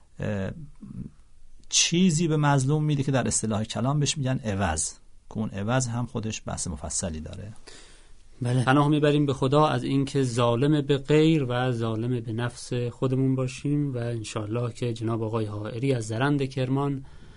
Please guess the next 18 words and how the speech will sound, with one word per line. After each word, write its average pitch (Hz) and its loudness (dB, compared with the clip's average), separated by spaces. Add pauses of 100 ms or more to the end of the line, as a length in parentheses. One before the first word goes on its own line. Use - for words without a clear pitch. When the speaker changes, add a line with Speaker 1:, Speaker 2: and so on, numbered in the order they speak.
(180)
Speaker 2:
شنونده 120 2
برنامه 113 0
امروز 131 -2
پرسش 117 -6
پاسخ 110 -6
بوده 120 0
باشند 151 2
و 147 2
پاسخ 143 -4
سوال 135 -2
خودشون 135 -4
رو 131 -2
دریافت 113 -6
کرده 110 -6
باشند. 139 -2
بشنویم 147 2
سوال 117 -4
بعدی 101 -8